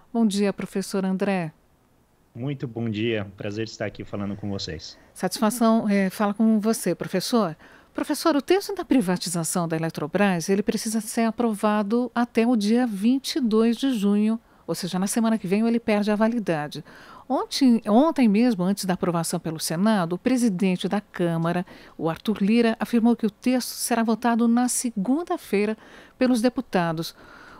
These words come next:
Speaker 1: O ritmo não está ágil demais, professor, se a gente levar em consideração temas que estão há mais tempo na casa e não ganharam essa celeridade toda?
Speaker 2: Ágil demais, você tá sendo até bo-, boazinha, né? Porque é,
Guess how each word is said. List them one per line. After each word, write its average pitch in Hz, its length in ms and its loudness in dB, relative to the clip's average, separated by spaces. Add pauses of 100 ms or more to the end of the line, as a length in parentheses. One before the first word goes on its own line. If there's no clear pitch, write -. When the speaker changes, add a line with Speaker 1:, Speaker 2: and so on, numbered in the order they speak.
(180)
Speaker 1:
O 254 160 4
ritmo 302 800 0
não 294 180 2
está 240 840 2
ágil 214 180 4
demais, 196 480 2
professor, 185 400 -4
se - 80 -2
a 190 60 2
gente 202 180 -2
levar 190 300 0
em 196 60 0
consideração 185 760 0 (500)
temas 233 360 4
que 220 100 -2
estão 226 260 0
há 214 80 2
mais 214 440 2
tempo 214 360 0
na 180 120 0
casa 208 300 0
e - 20 4
não 220 160 2
ganharam 202 400 0
essa 190 260 -4
celeridade 180 720 -2
toda? 240 340 -2 (1200)
Speaker 2:
Ágil 135 380 0
demais, 123 460 -2
você 151 240 -10
tá 147 180 -6
sendo 147 260 -6
até 143 200 -4
bo-, 170 320 -4
boazinha, 117 680 -2
né? 110 200 -4
Porque 104 600 -4 (360)
é, 98 380 0